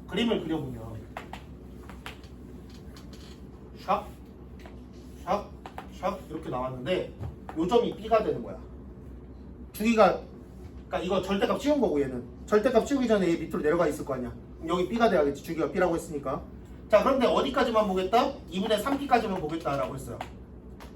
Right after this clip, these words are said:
자, 여기에 A 탄젠트 B분의 파이 X가 그려져 있다. 그림과 같이 함수 에프엑스의 그래프에 직선 Y는 삼이라는 상수함수와 만나는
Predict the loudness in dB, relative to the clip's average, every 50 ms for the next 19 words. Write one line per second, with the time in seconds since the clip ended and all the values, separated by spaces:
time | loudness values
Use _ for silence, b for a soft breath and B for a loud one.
0 | -16 -16 -16 -16 -16 -16 -16 -16 -18 -16 -16 -16 -16 -16 -16 -16 -16 -16 -16 -16
1 | -16 -16 -14 -16 -14 -14 -16 6 8 10 10 10 10 10 10 8 8 10 8 8
2 | 8 8 6 6 6 6 6 6 4 4 4 4 4 4 4 2 0 0 0 -2
3 | 0 4 6 6 6 6 6 4 4 4 6 2 2 4 4 4 4 2 0 6
4 | 8 10 10 10 8 6 4 4 6 6 6 6 4 0 -8 -14 -16 -16 -16 -16
5 | -14 -14 -12 6 8 10 10 12 12 12 12 10 8 6 4 4 6 4 4 2
6 | 0 -2 0 4 4 6 6 6 4 8 8 8 8 8 6 4 4 2 2 2
7 | 4 6 8 8 6 6 2 2 2 4 6 4 4 4 2 2 2 2 4 6
8 | 6 6 6 4 2 -4 -10 -12 -10 -12 -12 -12 -12 -14 -16 -16 -16 -18 -18 -16
9 | -14 -14 -12 -12 -12 -14 -16 -14 -14 -8 -2 4 4 4 4 4 4 6 6 6
10 | 6 6 2 6 8 8 8 8 6 4 0 0 0 0 2 2 4 4 2 2
11 | -2